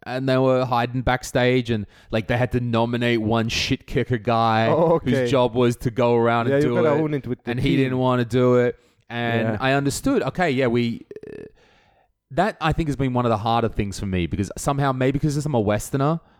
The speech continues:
Speaker 1: I kind of intrinsically just got it more. Like, yeah, sure.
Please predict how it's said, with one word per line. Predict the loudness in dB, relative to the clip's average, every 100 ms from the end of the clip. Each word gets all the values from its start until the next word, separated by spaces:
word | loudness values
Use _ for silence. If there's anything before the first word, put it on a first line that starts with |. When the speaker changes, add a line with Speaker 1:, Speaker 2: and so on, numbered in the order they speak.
| -8
Speaker 1:
I | -4
kind | -2
of | 0
intrinsically | -2 -2 -2 0 -2 -2 -4
just | -4 -6 -2
got | 0 0
it | -4
more. | -6 -4 -2 -4 -8 -12 _ -6
Like, | -4 0
yeah, | 0 0
sure. | -2 -4